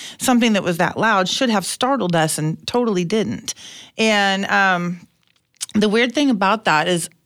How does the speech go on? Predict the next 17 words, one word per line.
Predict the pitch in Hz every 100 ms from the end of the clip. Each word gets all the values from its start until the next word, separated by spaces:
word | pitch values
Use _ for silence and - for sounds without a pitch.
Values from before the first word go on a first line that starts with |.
| _ -
I've | 170 202
been | 175
talking | 165 - 214 190 170
about | 156 151
that | 156
for | - 156
years. | 151 156 170 151 -
Literally, | - 190 202 190
I | 175
got | 185 170 165
that | 151
back | 156 156
in | 160
the | 143
early | 170 170
two | 180 196
thousands. | 180 147 160 - 123